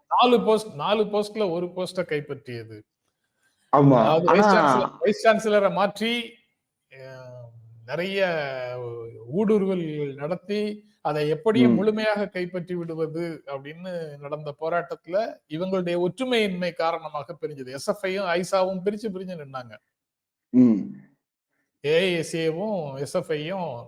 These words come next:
Speaker 1: பிரிஞ்சு நின்னாங்க. அதுல ஒ-, ஒரு சீட்டு போயிடுச்சு. இப்போ
Speaker 2: ஓகே.
Speaker 1: தவறை உணர்ந்து திருத்தி கொண்டார்கள் அப்படிங்கிறது ரொம்ப
Speaker 2: ம்.
Speaker 1: தெளிவாக தெரியுது. நான்கு
Speaker 2: ம்.
Speaker 1: இடங்களையும் கைப்பற்றி இருக்கிறார்கள்.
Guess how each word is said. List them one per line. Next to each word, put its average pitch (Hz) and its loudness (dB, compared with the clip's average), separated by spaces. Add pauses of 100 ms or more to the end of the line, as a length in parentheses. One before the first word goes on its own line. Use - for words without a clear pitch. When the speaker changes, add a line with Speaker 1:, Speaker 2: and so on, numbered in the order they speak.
(300)
Speaker 1:
பிரிஞ்சு 190 -4
நின்னாங்க. 139 -10
அதுல 151 -4
ஒ-, 127 -14
ஒரு 151 -2
சீட்டு 180 -6
போயிடுச்சு. 135 -6
இப்போ 160 0 (280)
Speaker 2:
ஓகே. - -10
Speaker 1:
தவறை 202 4
உணர்ந்து 196 4
திருத்தி 185 -2
கொண்டார்கள் 147 -6 (180)
அப்படிங்கிறது 135 -8
ரொம்ப 139 -2
Speaker 2:
ம். 117 8
Speaker 1:
தெளிவாக 135 -2 (100)
தெரியுது. 123 -14 (460)
நான்கு 151 -4
Speaker 2:
ம். 147 2
Speaker 1:
இடங்களையும் 120 -2
கைப்பற்றி - -16
இருக்கிறார்கள். 104 -20